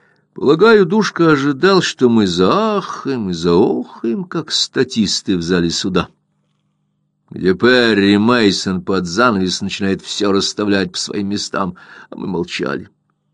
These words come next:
Скип внимательно следил за Душкой, и когда тот снова набрал воздуха для следующей тирады, спросил: "А почему ты думаешь, что это он, Душка?"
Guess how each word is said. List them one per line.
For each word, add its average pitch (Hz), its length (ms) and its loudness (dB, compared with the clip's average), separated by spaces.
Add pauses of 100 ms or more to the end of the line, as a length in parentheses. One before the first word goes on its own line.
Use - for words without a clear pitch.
(640)
Скип - 420 -4
внимательно 95 540 -2
следил 92 500 -2
за 92 200 2
Душкой, 87 440 -2 (720)
и 95 120 -12
когда 95 220 -2
тот 101 220 2
снова 110 400 2
набрал 104 340 4
воздуха 101 580 2
для 92 140 0
следующей 101 600 -2
тирады, 98 400 0
спросил: - 500 -8 (240)
"А 101 180 0
почему 135 640 2
ты 95 220 0
думаешь, 90 460 2
что - 200 -2
это 92 260 2
он, 117 380 2 (440)
Душка?" 135 800 -4